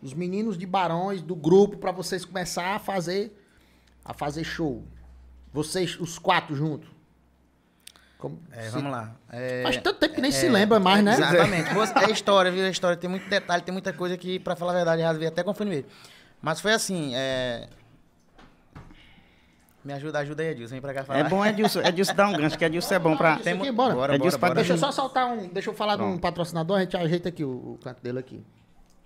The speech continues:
Speaker 1: Deixa eu falar da Horto Brasil. Se você quer dar um trato no seu sorriso, tá precisando de qualquer procedimento odontológico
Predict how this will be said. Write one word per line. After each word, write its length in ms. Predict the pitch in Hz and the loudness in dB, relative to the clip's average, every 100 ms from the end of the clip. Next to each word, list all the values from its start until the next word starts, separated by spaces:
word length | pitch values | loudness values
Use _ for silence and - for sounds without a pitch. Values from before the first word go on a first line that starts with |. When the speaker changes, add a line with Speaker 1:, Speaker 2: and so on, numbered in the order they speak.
| - - - - | -20 -20 -20 -10
Speaker 1:
Deixa 160 | 143 | -2
eu 40 | 185 | 2
falar 260 | 202 190 | 4 6
da 220 | 190 190 - | 6 4 4
Horto 400 | 185 220 - 214 | 4 4 2 0
Brasil. 720 | 208 185 127 131 170 202 202 - _ _ _ _ | 4 4 2 0 2 2 0 -8 _ _ _ _
Se 80 | - | -10
você 240 | 139 170 | -8 -6
quer 240 | 165 165 | -2 -2
dar 220 | 156 147 160 | 0 0 0
um 100 | 165 | -2
trato 640 | - 147 147 151 156 143 143 | -2 2 2 2 -4 -12 -12
no 80 | |
seu 180 | 135 151 | -10 -8
sorriso, 760 | 143 - 127 107 135 147 135 139 - - | -8 -8 -8 -4 -2 -2 -6 -14 -20 -20
tá 100 | - | -16
precisando 380 | - 143 127 139 | -6 -4 -4 -6
de 80 | 139 | -6
qualquer 260 | 143 135 143 | -6 -4 -8
procedimento 880 | - 165 165 165 151 139 131 143 143 | -6 -6 -4 -6 -4 -4 -4 -2 -2
odontológico 1040 | 127 143 165 156 127 117 139 135 - 143 | -2 -4 -4 -2 0 2 2 0 -4 -8